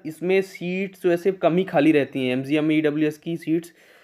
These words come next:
जो पिछले साल से हम देखा जाए तो मतलब लगभग इसमें एक सीट भी खाली हो सकती है, नहीं भी हो सकती, ठीक है।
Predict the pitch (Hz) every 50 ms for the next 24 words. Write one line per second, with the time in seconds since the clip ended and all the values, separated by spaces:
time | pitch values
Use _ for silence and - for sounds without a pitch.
0 | _ _ _ - 135 151 147 - 147 143 - 165 165 160 160 151 156 151 160 151
1 | 151 147 143 143 143 160 147 147 151 170 - 220 220 202 190 196 196 180 175 160
2 | 160 151 165 170 170 170 165 165 170 170 165 156 151 156 156 160 160 160 - -
3 | 156 156 151 147 156 165 156 - 147 139 156 151 151 151 151 147 - - 196 208
4 | 202 170 139 139 139 135 135 127 123 123 120 - - 123 - 156 160 160 -